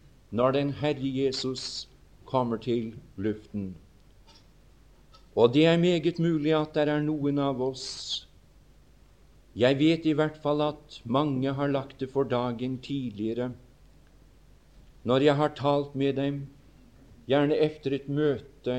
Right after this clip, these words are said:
eller privat, sådan ellers.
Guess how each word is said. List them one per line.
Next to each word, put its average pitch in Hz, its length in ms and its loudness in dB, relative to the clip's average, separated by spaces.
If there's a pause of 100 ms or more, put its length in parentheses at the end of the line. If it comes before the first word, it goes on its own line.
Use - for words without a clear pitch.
(140)
eller 131 220 0
privat, 123 640 -2 (520)
sådan 120 520 -2
ellers. 107 600 -4